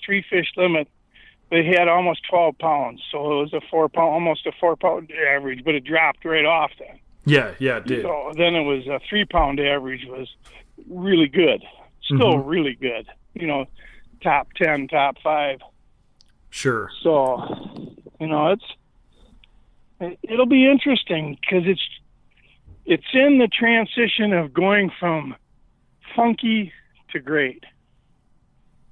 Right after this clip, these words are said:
Speaker 2: Okay, so we're gonna be kinda walking
Speaker 1: Because
Speaker 2: the
Speaker 1: of the
Speaker 2: line.
Speaker 1: Right, because of the shad, believe it or not, that is such a big deal.
Speaker 2: Oh, okay. Which is,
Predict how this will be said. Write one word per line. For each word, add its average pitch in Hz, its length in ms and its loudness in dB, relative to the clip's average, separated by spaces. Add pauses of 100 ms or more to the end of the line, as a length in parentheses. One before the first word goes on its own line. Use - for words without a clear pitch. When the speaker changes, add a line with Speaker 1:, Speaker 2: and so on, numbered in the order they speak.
(580)
Speaker 2:
Okay, 98 460 -10
so - 140 -8
we're 131 120 4
gonna 170 140 0
be 143 120 0
kinda 123 220 0
walking 117 340 0
Speaker 1:
Because - 40 0
Speaker 2:
the 98 40 -6
Speaker 1:
of 98 40 -6
the 104 60 -2 (120)
Speaker 2:
line. - 200 -12 (920)
Speaker 1:
Right, 156 520 -2
because 180 400 -2
of 175 80 -2
the 160 100 0
shad, 131 520 -2
believe 135 300 -8
it 135 80 -8
or 139 80 -10
not, 131 280 -6
that 139 180 -6
is 131 100 -8 (240)
such 196 240 2
a 139 60 -2
big 135 320 -4
deal. 131 300 -8 (720)
Speaker 2:
Oh, 180 540 -12
okay. 120 380 -14 (540)
Which 147 220 -2
is, 131 220 -4